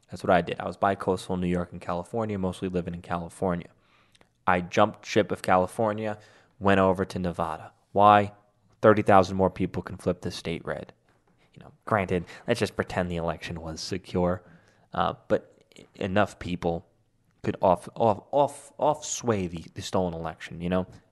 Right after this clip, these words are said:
They tried to steal in twenty sixteen. They couldn't do it 'cause so many people came out to vote. So they needed to, so they did what they did.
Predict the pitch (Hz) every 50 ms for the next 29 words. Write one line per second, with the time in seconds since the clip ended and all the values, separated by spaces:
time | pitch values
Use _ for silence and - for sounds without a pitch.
0 | _ _ _ _ _ _ _ _ _ _ _ _ - - 104 - 117 113 107 104
1 | - - 120 110 107 113 110 - - 107 101 101 104 - 104 92 - - - -
2 | 107 104 101 92 - - 110 104 113 117 143 123 90 - - 85 - - 95 90
3 | 92 90 - - - - - - - - 95 87 87 85 85 - - 87 90 92
4 | 82 78 - - - 82 82 87 85 87 90 92 90 87 85 85 85 82 - -
5 | 95 - _ _ _ _ _ _ _ _ _ _ - 165 165 160 135 135 120 107
6 | 98 - 92 87 - 95 92